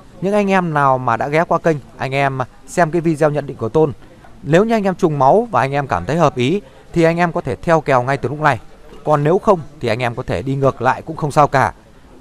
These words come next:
Vì ở thời điểm hiện tại thì đây cũng chưa phải là những cái mã kèo mà chúng tôi sẽ chốt cho anh em big bet trong các hội nhóm. Và từ giờ đến khi trận đấu được diễn ra thì vẫn còn hơn một ngày nữa.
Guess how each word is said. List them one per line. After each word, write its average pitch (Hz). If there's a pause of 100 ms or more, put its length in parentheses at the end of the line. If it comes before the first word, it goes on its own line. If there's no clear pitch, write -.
(220)
Vì 180
ở 185
thời 170
điểm 160
hiện 143
tại 160 (120)
thì 151
đây 180
cũng 175
chưa 208
phải 113
là 101
những 131
cái 147
mã 151
kèo 127 (220)
mà 95
chúng 139
tôi 143
sẽ -
chốt 202
cho 151
anh 135
em 139
big 220 (100)
bet 208
trong 117
các 180
hội 135
nhóm. 127 (800)
Và 147
từ 190
giờ 185
đến 202
khi 214
trận -
đấu 160
được 160
diễn 165
ra 165 (320)
thì 190
vẫn 208
còn 156
hơn 196
một 156
ngày 139
nữa. 170